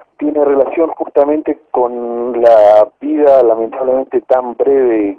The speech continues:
que tuvo esta personalidad, porque alcanzó a vivir solamente treinta y seis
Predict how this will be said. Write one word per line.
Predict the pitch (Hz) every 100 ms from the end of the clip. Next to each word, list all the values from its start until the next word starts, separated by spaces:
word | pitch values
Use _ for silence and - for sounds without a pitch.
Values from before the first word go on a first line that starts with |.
| _
que | - 107 104 104 101 101 98 101 107 -
tuvo | 127
esta | 117 117
personalidad, | - - 110 104 135 151 107 95
porque | 101 101 - - 104 101 101 104 107 110
alcanzó | 107 113 113 - 135
a |
vivir | 135 143 147 - _ _ _ _ _ _ _ _ -
solamente | 139 139 131 139 -
treinta | - 117 110 117
y | -
seis | 139